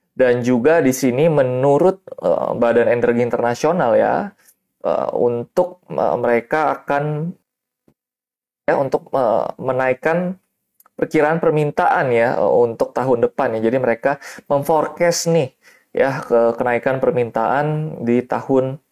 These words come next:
depan ya, dan diperkirakan konsumsi minyak dunia akan naik sekitar satu koma satu juta barrel per hari ya pada dua ribu dua puluh empat, dan angka ini naik seratus tiga puluh ribu barrel per hari dari,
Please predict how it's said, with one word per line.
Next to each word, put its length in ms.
depan 480
ya, 240
dan 240
diperkirakan 800
konsumsi 560
minyak 320
dunia 320
akan 480
naik 240
sekitar 400
satu 480
koma 400
satu 320
juta 400
barrel 720
per 240
hari 480
ya 160
pada 240
dua 160
ribu 240
dua 80
puluh 240
empat, 480
dan 240
angka 320
ini 240
naik 240
seratus 400
tiga 240
puluh 160
ribu 160
barrel 400
per 160
hari 240
dari, 320